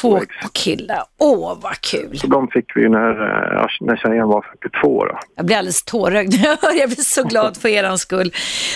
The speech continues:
Speaker 1: Du, eh, men då hade ju ni ändå tänkt efter trettio att ni skulle bli föräldrar då, men så ville ju naturen liksom inte hjälpa till, kan man säga.
Speaker 2: Hennes, eh, min sambos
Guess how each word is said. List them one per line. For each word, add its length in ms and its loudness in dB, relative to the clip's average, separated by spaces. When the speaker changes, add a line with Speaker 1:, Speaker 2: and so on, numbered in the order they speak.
Speaker 1:
Du, 340 4
eh, 280 2
men 160 0
då 180 2
hade 280 0
ju 160 2
ni 280 0
ändå 260 2
tänkt 440 -2
efter 280 0
trettio 400 0
att 80 0
ni 120 0
skulle 280 0
bli 140 2
föräldrar 340 0
då, 120 2
men 120 0
så 120 0
ville 200 0
ju 60 2
naturen 500 2
liksom 280 0
inte 360 0
hjälpa 320 2
till, 300 0
kan 120 -2
man 100 2
säga. 360 0
Speaker 2:
Hennes, 380 4
eh, 560 4
min 240 2
sambos 360 -2